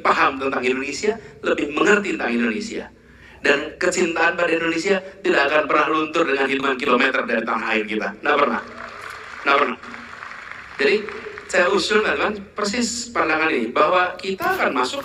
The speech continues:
di era itu. Dan Indonesia adalah pemain global. Pemain global. Jadi, saya usul pada teman-teman muda, miliki paspor, lalu nabung tentu saja, lihat dunia, kembali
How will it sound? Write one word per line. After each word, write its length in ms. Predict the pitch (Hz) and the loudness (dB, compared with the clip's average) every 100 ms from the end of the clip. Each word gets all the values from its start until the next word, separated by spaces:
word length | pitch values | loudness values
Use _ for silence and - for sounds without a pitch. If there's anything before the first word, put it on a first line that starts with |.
| - | 0
di 80 | |
era 240 | - - 240 | 0 2 -2
itu. 320 | 240 - 123 - - - | -6 -10 -10 -10 -20 -20
Dan 240 | - 160 190 | -2 0 0
Indonesia 800 | 180 190 190 220 349 311 233 104 | -2 0 0 0 0 0 -2 -4
adalah 560 | - - 120 - 117 117 | -6 -2 -2 0 -2 -2
pemain 400 | 110 101 110 120 | -4 -4 -4 -2
global. 640 | 226 262 277 269 254 - - - - - - - | 2 4 6 4 2 -4 -12 -20 -20 -20 -20 -16
Pemain 220 | 196 202 | -6 -4
global. 360 | 240 - - 208 196 - - - - | -2 2 2 2 0 -10 -18 -20 -6
Jadi, 560 | - 123 208 101 - - - | 2 4 2 -2 -10 -18 -8
saya 720 | 151 143 180 190 185 - - | 0 2 4 4 2 -2 -4
usul 320 | 143 156 170 | -4 -4 -2
pada 160 | 131 131 | -2 -2
teman-teman 400 | 135 127 127 123 | -4 -2 -4 -2
muda, 560 | 120 - 147 175 - - - _ | 0 2 2 0 -4 -14 -20 _
miliki 800 | 135 135 139 135 135 123 117 120 | -4 -2 -2 -4 -4 -2 -2 -4
paspor, 640 | 117 110 - 156 170 220 240 - - - | 0 0 2 4 4 2 -4 -12 -20 -8
lalu 560 | 123 127 147 180 180 190 - - - - | 0 2 2 0 -2 -6 -14 -20 -20 -8
nabung 400 | - - 139 170 | 0 4 6 6
tentu 240 | 190 180 180 | 4 0 0
saja, 400 | 190 180 208 226 - - - _ _ | 2 2 2 -2 -6 -20 -20 _ _
lihat 480 | 139 135 131 151 156 | 0 0 2 2 0
dunia, 400 | 156 147 165 196 233 - - - - - | -2 -4 -2 -2 -6 -12 -20 -20 -20 -6
kembali 400 | - - 131 | -2 2 2